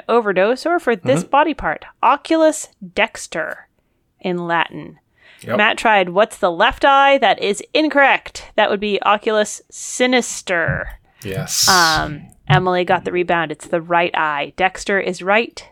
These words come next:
Speaker 1: Sinister is left. The association between, like, the left side and, like,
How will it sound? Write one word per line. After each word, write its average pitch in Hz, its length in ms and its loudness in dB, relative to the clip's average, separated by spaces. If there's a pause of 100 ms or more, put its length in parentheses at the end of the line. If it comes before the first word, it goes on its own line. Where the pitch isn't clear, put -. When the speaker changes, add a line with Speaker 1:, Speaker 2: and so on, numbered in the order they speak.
(280)
Speaker 1:
Sinister 214 720 -2
is 175 380 -4
left. 214 760 -2 (880)
The 180 160 0
association 190 580 0
between, 175 640 -4
like, 160 320 -2 (520)
the - 100 -4
left 175 480 -2
side 170 720 0
and, 156 260 -8
like, 151 300 -4